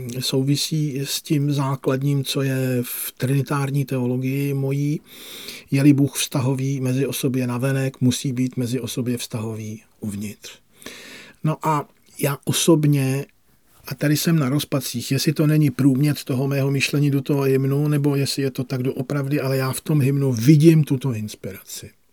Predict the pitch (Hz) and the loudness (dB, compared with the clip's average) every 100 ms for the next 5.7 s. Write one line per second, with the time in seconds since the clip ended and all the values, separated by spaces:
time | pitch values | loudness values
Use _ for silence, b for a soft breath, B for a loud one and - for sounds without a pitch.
0 | _ _ b b b b b b b b | _ _ b b b b b b b b
1 | b b b b - 143 170 156 165 269 | b b b b -8 2 4 8 6 4
2 | - - 160 156 151 151 143 160 170 175 | -10 -4 2 4 4 4 4 4 4 2
3 | - - - 156 139 123 127 - 143 151 | 2 0 4 4 4 0 -4 -2 0 2
4 | 147 147 147 156 147 - 160 - 151 151 | 0 2 0 0 -4 0 -2 0 2 2
5 | - 151 127 120 131 151 | 2 2 2 0 2 2